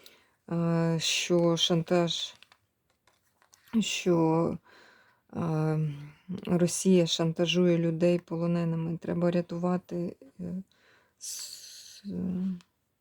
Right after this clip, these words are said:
полону людей. Тут багато маніпуляцій, брехні взагалі.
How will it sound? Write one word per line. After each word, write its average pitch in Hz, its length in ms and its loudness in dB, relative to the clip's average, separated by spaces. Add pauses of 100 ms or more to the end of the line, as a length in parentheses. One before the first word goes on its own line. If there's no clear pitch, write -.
(540)
полону 175 520 -2
людей. 175 380 -2
Тут 180 320 -12
багато 175 520 -2
маніпуляцій, 175 960 -2
брехні 175 760 -2
взагалі. 175 640 -4